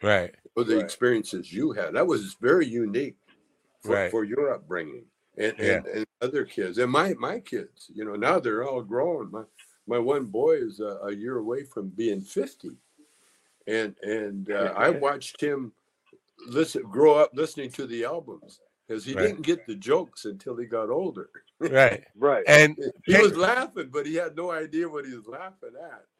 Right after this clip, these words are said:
Speaker 1: Right. And Pedro and Man at the Drive-In is one that I think
Speaker 2: Yeah.
Speaker 1: i-, people, people don't know what a drive-in is. How, how are you gonna get all those jokes and
Speaker 3: Right.
Speaker 1: sneak it in, in the trunk
Speaker 3: Right.
Speaker 1: and all that stuff, which was part of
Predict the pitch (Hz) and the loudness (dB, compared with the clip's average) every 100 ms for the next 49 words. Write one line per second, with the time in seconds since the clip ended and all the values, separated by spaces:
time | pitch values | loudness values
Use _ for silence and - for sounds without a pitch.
0 | - 160 202 143 165 147 139 - 220 202 | -2 8 10 10 8 4 4 8 8 10
1 | 202 190 175 156 170 185 160 151 147 147 | 10 10 8 8 10 12 10 6 4 4
2 | 117 143 165 156 123 123 131 117 120 127 | 6 10 10 10 6 2 2 2 4 4
3 | 123 120 120 120 - 135 - _ _ _ | 6 4 4 4 2 0 0 _ _ _
4 | _ _ _ - 147 127 190 175 180 165 | _ _ _ -8 -6 -6 -10 -12 -6 -6
5 | 131 - 202 214 196 156 - 165 202 170 | -4 4 4 4 0 0 2 6 8 8
6 | 165 165 160 147 127 175 220 143 113 151 | 8 6 6 4 8 8 8 6 4 2
7 | 123 143 170 131 135 170 170 143 170 175 | 6 6 6 6 6 8 8 6 6 6
8 | 160 156 165 170 151 - 165 165 143 151 | 4 6 8 8 6 6 6 6 6 4
9 | 135 160 165 160 160 151 135 - 151 151 | 4 2 4 6 6 4 2 -2 0 0
10 | 165 143 143 151 156 147 - 139 151 139 | 0 -2 -2 0 0 0 2 2 2 -6
11 | 135 - - 156 156 139 | -6 -8 0 4 6 4